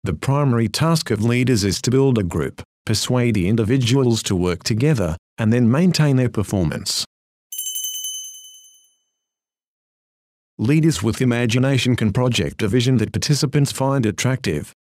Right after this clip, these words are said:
morally compelling, and worthy of allegiance, whereas incompetent leaders unwittingly project visions that are distasteful to people.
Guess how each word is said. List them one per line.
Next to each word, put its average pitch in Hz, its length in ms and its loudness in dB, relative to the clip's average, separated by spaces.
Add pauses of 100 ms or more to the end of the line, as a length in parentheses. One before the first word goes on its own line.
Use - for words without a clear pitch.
(120)
morally 135 480 2
compelling, 85 580 -2 (240)
and 117 160 4
worthy 123 380 2
of 98 80 0
allegiance, 104 720 0 (180)
whereas 131 460 2
incompetent 143 720 0
leaders 127 340 2
unwittingly 123 580 2
project 113 500 -2
visions 131 460 2
that 107 140 -2
are 107 80 0
distasteful 123 680 -2
to 139 160 0
people. - 460 -6